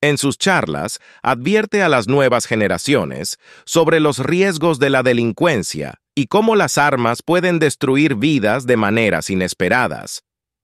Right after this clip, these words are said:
Esta historia que narra su redención sirve de ejemplo para muchos jóvenes que ven en el crimen una salida. Para Danny, las armas que una vez fueron su herramienta principal, ahora son un símbolo de un pasado que ha dejado atrás,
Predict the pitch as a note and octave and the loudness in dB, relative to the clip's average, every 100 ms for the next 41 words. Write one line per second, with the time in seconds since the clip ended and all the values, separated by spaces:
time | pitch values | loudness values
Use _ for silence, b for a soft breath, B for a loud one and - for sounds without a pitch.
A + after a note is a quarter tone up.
0 | _ _ E3+ - F3 - C#3+ C3+ C3+ B2+ | _ _ -2 -2 -4 0 0 2 0 0
1 | G2+ G#2+ A#2 A#2 A2+ A#2+ A2+ G#2+ G#2+ G2+ | 0 0 0 -2 -2 -2 0 0 0 -2
2 | B2 G2+ C#2+ E2+ - _ - F3 E3+ F3+ | -2 -2 -4 -10 -14 _ -4 -2 0 0
3 | E3 C3+ D#3 D3 D3+ C#3 B2 A#2+ C3+ - | 0 0 -2 0 -2 0 0 0 0 -2
4 | A2 - A#2+ F2 D#2+ F2 - - _ - | -4 0 0 0 -2 -4 -8 -14 _ 0
5 | C3+ D3+ D3 C3+ A#2+ C3+ C#3 C#3 C#3+ - | 2 2 0 0 -2 -2 0 0 -2 0
6 | F#3+ F#3 E3 D#3 C#3+ F2+ B1+ G1+ - _ | 2 2 0 -2 0 -2 -6 -14 -20 _
7 | _ _ _ _ G#2+ G#2 B2 B2 F#2 E2+ | _ _ _ _ 0 2 2 0 0 -6
8 | - _ _ _ G#2+ A#2+ D3+ E3 E3 D3+ | -10 _ _ _ -4 0 0 0 0 -2
9 | C#3 C3+ C#3+ C3 C3 B2+ - B2+ B2+ B2 | -2 0 0 0 0 -2 0 2 2 0
10 | B2 A2+ G2+ G2+ A#2 C3 A#2+ A2 A2 G2+ | 0 2 2 0 0 0 -2 -2 -2 -4
11 | G#2+ B2 A2 F#2+ G2 _ _ - C#3 E3 | -2 0 0 0 -4 _ _ -2 2 2
12 | D#3 D3 C#3 C3+ - D#3+ D3 B2 A#2+ G#2+ | 0 -2 0 -2 0 -2 0 2 2 2
13 | G#2 B2+ C3 A#2 G#2 C3 A2+ A2+ - G2+ | 2 0 0 -2 -2 -2 0 -2 -2 -2
14 | A#2 A2 - G#2+ F#2 D#2+ B2 B2 C2 - | 0 -2 -2 -2 -2 -2 -2 -2 -4 -12